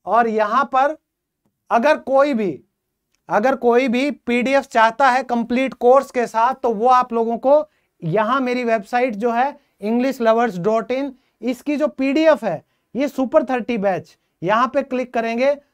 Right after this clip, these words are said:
तो देखो क्या मिलता है आपको। पूरी पीडीएफ़्स मिलेंगी, पूरी पीडीएफ़्स। ध्यान से देखिएगा, पूरा कोर्स के साथ, पूरा कोर्स free of cost, ये पूरा कोर्स मिलेगा सुपर थर्टी बैच के नाम से।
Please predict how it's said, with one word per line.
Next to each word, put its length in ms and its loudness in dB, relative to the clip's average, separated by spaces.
तो 80 -4
देखो 320 -2
क्या 180 0
मिलता 280 -2
है 80 2
आपको। 300 -6
पूरी 300 2
पीडीएफ़्स 540 -2
मिलेंगी, 400 -4
पूरी 380 -4
पीडीएफ़्स। 560 -4
ध्यान 260 0
से 120 -2
देखिएगा, 500 -4
पूरा 280 4
कोर्स 400 2
के 140 -2
साथ, 260 -4
पूरा 280 6
कोर्स 440 6
free 240 -2
of 160 4
cost, 380 0
ये 220 0
पूरा 480 2
कोर्स 340 0
मिलेगा 440 -4
सुपर 220 0
थर्टी 280 -2
बैच 260 -2
के 100 -4
नाम 220 -2
से। 240 -2